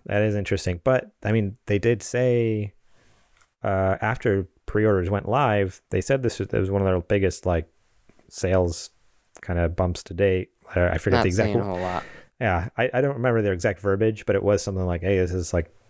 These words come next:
Speaker 1: a huge, like"
Speaker 2: They said it was the, uh, most amount of sales they've received on a
Speaker 1: Is that what it
Speaker 2: launch
Speaker 1: is?
Speaker 2: for a console
Speaker 1: Okay.
Speaker 2: launch ever, which is saying
Speaker 1: That's,
Speaker 2: enough.
Speaker 1: that's awesome. That's awesome.
Speaker 2: But
Speaker 1: I mean, that
Speaker 2: it's
Speaker 1: goes to sh-, go ahead.
Speaker 2: It just means that they're not.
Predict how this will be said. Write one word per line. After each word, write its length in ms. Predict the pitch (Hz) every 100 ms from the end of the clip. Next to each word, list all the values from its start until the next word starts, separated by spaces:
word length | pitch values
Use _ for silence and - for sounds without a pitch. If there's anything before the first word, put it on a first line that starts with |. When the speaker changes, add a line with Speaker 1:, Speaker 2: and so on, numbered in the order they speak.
| _ - - - _ _ -
Speaker 1:
a 80 | 104
huge, 520 | - 95 90 80 -
like" 160 | 82 82 -
Speaker 2:
They 100 | 104
said 200 | 104 127
it 40 | 123
was 220 | 113 117
the, 320 | 120 117 117
uh, 220 | 113 113
most 360 | 113 123 123 -
amount 320 | 120 117 117
of 140 | 110
sales 360 | 104 113 110 107
they've 180 | 107 101
received 400 | 104 - 107 104
on 80 | 104
a 60 | 101
Speaker 1:
Is 20 |
that 80 | 101
what 120 | 95
it 40 |
Speaker 2:
launch 100 | 82
Speaker 1:
is? 180 | 82 - -
Speaker 2:
for 140 | - 104
a 40 |
console 260 | 123 113 110
Speaker 1:
Okay. 100 | 107
Speaker 2:
launch 160 | 98
ever, 280 | 101 95 95 _ _ - _ - - - -
which 200 | 190 208
is 220 | 185 - - _ _ _ _ _
saying 300 | - 170 156
Speaker 1:
That's, 100 | 131
Speaker 2:
enough. 220 | 120 139
Speaker 1:
that's 120 | 120 123
awesome. 360 | 127 - 71 -
That's 160 | 117 113
awesome. 180 | 120 156
Speaker 2:
But 160 | 147
Speaker 1:
I 40 | 101
mean, 100 | 107
that 80 |
Speaker 2:
it's 120 | 110 -
Speaker 1:
goes 180 | 107
to 100 | -
sh-, 160 | - - - - - _ _ -
go 120 | 87
ahead. 200 | 90 87 _ _ -
Speaker 2:
It 100 | -
just 200 | 120 113
means 200 | 113 113
that 140 | 107 95
they're 300 | 95 104 92
not. 320 | - 107 76